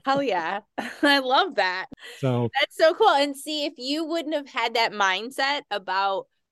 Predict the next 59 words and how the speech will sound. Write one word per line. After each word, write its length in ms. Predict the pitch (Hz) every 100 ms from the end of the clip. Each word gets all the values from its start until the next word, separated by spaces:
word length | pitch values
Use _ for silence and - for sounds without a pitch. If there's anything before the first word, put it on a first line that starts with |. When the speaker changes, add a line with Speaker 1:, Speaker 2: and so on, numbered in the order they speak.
| -
Speaker 1:
going 340 | 202 220 226
to 120 | 254
see 260 | - 170 220
stuff 260 | 226 220
like 200 | 285 269
that, 240 | 294 302 226
you 200 | 226 226
would 160 | 226
have 120 | 220 208
missed 400 | 208 202 - 208
out 500 | 208 185 170 160 - _ _ -
on 560 | 180 170 165 160 151 - _
this 200 | 175 185 -
awesome 360 | 165 - 170
night 160 | 175 165
of 60 | 151
music. 420 | 139 - - _ _ _ _ _ _ - - _ -
Speaker 2:
And 340 | 165 156 139
this 160 | 139 -
coming 320 | 170 165 160
week, 320 | 208 214 - - _ _ _
I'm 120 | 151 151
gonna 180 | 160
go 260 | 143 156 151
see 500 | - - 160 156 160
a 80 | 135
band 260 | 151 156
called 240 | 151 147 135
Frankie 380 | - 170 185 175
and 100 | 156
the 60 |
Witch 240 | 175 226 -
Fingers. 580 | 139 120 - - - - _ _ _ -
I 80 | 160
don't 120 | 214
know 120 | 220
a 40 | 180
lot 300 | 139 139 175
about 340 | 175 196 -
them, 300 | 214 214 208
but 160 | 151 156
I've 160 | 139
listened 280 | 165 - 190
to 100 | 165
them, 320 | 156 151 151
and 300 | 147 160 147
they 100 | 151
definitely 500 | 139 208 - 214 185
have 200 | 147 170
a 40 | 160
little 220 | 165 170
bit 100 | 170
of 60 | 160
that 140 | 131
King 220 | - 160
Gizzard 360 | 143 156 131 123
vibe. 380 | 120 135 123 113
So 200 | 147 135
it's, 180 | 131